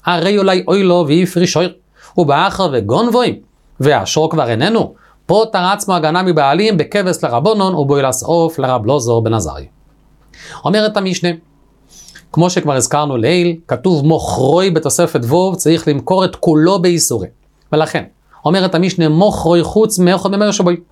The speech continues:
הוא מכר את הבהמה, הוא שיער לעצמו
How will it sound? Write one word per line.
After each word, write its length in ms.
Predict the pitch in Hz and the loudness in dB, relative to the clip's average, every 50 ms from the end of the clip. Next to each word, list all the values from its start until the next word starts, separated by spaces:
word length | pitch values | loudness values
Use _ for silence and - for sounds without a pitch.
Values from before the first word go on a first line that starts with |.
| _ _ _ _ _ - - - | _ _ _ _ _ -20 -8 -2
הוא 120 | - 170 | 0 0
מכר 340 | 156 147 - - 180 180 170 | 0 0 -2 -2 -2 0 0
את 100 | 170 170 | -2 -2
הבהמה, 400 | 160 139 139 139 131 123 120 127 | -2 -2 -2 -2 0 0 0 0
הוא 180 | 143 - 156 151 | 0 -2 -2 -4
שיער 340 | - - 151 156 185 208 | -2 0 2 2 2 2
לעצמו 720 | 226 233 220 214 214 208 - 233 254 247 208 190 190 190 | 2 2 0 -2 -2 -4 -2 0 0 2 2 0 -2 -4